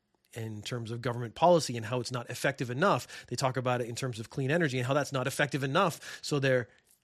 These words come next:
is no benefit to actually doing those things in the first place.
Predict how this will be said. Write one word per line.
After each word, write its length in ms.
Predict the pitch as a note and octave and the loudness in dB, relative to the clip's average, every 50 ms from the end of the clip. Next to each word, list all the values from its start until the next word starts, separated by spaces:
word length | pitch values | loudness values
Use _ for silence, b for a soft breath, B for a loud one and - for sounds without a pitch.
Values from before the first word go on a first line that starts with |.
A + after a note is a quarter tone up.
| _ | _
is 200 | E3 E3+ E3 C#3 | 2 4 4 4
no 380 | C#3+ D3+ D3 D3+ D#3 D3+ C#3+ B2 B2+ | 2 2 2 4 4 2 2 0 -6
benefit 840 | B2 A2 - F3 G#3 B3+ B3+ G3+ - - - A#2+ A#2 C3 C#3+ - - _ _ | -8 -2 2 2 4 4 4 2 2 0 -4 -6 -6 -8 -12 -16 -20 _ _
to 120 | - - - | -12 -6 -2
actually 380 | C3 C3 C3 - - C3 B2+ | -2 -2 -2 -2 -2 -2 -2
doing 380 | A#2+ A2 C3+ C3 C3 B2+ B2+ B2 | -2 -2 -2 0 0 0 0 -2
those 220 | A#2+ A#2+ A#2 - | -2 -4 -4 -6
things 260 | - A#2+ A#2 A2+ G2+ G2+ | -6 -6 -6 -6 -6 -8
in 60 | G2+ | -10
the 40 | G2+ | -10
first 320 | - - A2+ A2+ - - | -6 -6 -6 -6 -6 -8
place. 320 | - - - - - - | -12 -16 -16 -16 -18 -20